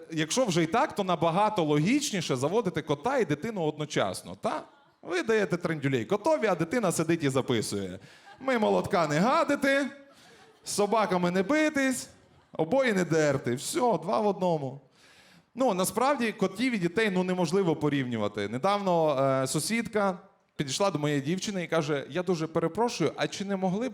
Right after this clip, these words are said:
ви з своїми дітьми бути трошки тихіше?" Я такий: "Серйозно?" Тобто вона весь цей час думала, що в нас є діти, а не коти.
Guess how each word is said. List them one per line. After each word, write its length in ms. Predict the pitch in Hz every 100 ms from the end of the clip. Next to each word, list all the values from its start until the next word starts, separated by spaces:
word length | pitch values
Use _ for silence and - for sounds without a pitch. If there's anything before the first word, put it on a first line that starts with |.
| 143
ви 140 | 180 226
з 100 | -
своїми 380 | 160 170 165
дітьми 320 | 147 165 202 185
бути 240 | 160 156
трошки 320 | 156 156 -
тихіше?" 500 | 151 139 117 - - - _ _ _ _ _ _ _ -
Я 140 | 135
такий: 360 | 139 139 143 - _ _
"Серйозно?" 880 | - 123 127 113 127 196 170 156 131
Тобто 320 | 151 - 131 - 110
вона 360 | 127 151 196
весь 260 | 131 175 170
цей 200 | - 131
час 320 | - 185 202
думала, 300 | 151 147 143
що 160 | - 131
в 80 | 127
нас 280 | 165 -
є 120 | 131 117
діти, 340 | 165 214 160
а 100 | 139
не 120 | 139
коти. 480 | 143 151 180 120 -